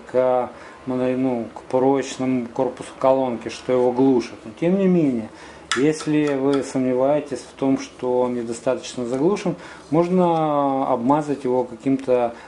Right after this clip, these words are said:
демпфирующим материалом, какими-то смолами и так далее. Задняя часть его не видна. Однако некоторые люди идут дальше и изготавливают сами эти рупора из металла, например. Вот покрашенный,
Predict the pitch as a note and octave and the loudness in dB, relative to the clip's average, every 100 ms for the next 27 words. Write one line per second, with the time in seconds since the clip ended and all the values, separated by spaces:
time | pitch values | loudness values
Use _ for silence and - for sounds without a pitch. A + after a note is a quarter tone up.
0 | - A#2+ C3+ - D3 C3+ B2 - A#2+ A#2 | -2 2 2 0 0 0 0 -2 0 0
1 | A#2 B2+ B2+ C3 B2+ A#2 - - B2 A2+ | 0 -2 0 2 0 -2 -8 -4 -4 -4
2 | - - B2+ B2+ B2+ A#2+ A2+ A#2 A#2 A#2 | -10 -4 0 2 2 0 -2 -4 -4 -4
3 | A#2+ A2+ G#2 - - - A#2 C3+ B2+ B2 | -4 -4 -6 -14 -20 -10 0 0 0 -2
4 | A#2 - B2+ - A#2+ A#2+ B2 C3 C3 A2+ | -2 -2 -2 -2 -2 0 0 -2 -2 -6
5 | - - - - B2+ C#3 C#3 C3+ C#3 C3+ | -12 -18 -12 -6 -2 0 0 0 0 0
6 | C#3+ C3+ C3+ C#3 C3+ B2+ B2 A#2 D#3 F#3 | -2 2 4 2 2 0 0 4 4 4
7 | - B2 A#2+ A#2+ A#2 G#2 B2 C3+ C3 C3 | 0 0 2 0 -2 -2 0 0 0 0
8 | B2+ B2+ B2 F#3 F#3+ C#3 - A#2 A2+ A#2+ | 0 0 0 2 2 0 -2 -4 -2 0
9 | B2+ C#3+ B2 B2+ C3 F#3 F#3+ D3 A#2 A2 | 2 2 0 -4 0 4 4 2 -2 -6
10 | A#2 A2+ A2+ - - - - - C3+ F#3+ | -4 -4 -6 -12 -18 -18 -20 -6 0 0
11 | F#3+ - - C#3+ - C#3 C3 B2+ | 0 -6 0 0 0 -4 -4 -6